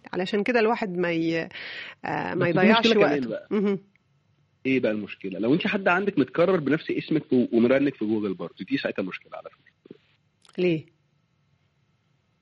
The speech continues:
Speaker 2: أنتوا الاتنين بنفس الاسم.
Speaker 1: آه.
Speaker 2: فلما يجي جو-،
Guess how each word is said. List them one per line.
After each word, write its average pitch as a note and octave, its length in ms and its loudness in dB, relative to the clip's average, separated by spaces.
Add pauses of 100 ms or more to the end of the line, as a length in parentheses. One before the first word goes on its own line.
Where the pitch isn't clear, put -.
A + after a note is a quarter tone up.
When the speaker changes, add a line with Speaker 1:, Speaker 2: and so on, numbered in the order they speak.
(280)
Speaker 2:
أنتوا C#3+ 140 2
الاتنين D3+ 260 4
بنفس E3+ 180 2
الاسم. - 260 -2 (500)
Speaker 1:
آه. G3 680 -4
Speaker 2:
فلما A#2 300 2
يجي D#3 280 4
جو-، C3 200 2